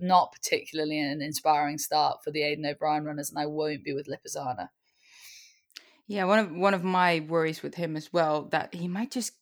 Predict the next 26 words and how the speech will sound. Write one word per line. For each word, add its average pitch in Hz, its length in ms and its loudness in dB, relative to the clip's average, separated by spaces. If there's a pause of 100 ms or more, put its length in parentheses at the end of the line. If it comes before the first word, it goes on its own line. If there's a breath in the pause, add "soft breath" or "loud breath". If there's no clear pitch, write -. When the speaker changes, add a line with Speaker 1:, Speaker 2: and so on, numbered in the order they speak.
(220)
Speaker 2:
end 185 180 -2
up 175 120 -4
getting 160 320 -4
run 175 180 2
off 165 140 -2
his - 180 -8
feet 233 300 -6
when 156 120 -2
the 147 80 -4
gates 190 380 -2
open. 151 280 -2
Five 196 280 0
and 202 80 0
a 185 40 -2
half 185 220 2
furlong 185 300 2
on 170 80 -2
the 160 80 -4
turf, 180 320 -2
they 170 260 6
all 190 220 4
have 175 260 2 (420 loud breath)
superb 208 680 4
gate 185 260 2
speed. 220 300 -6
He's 320 360 0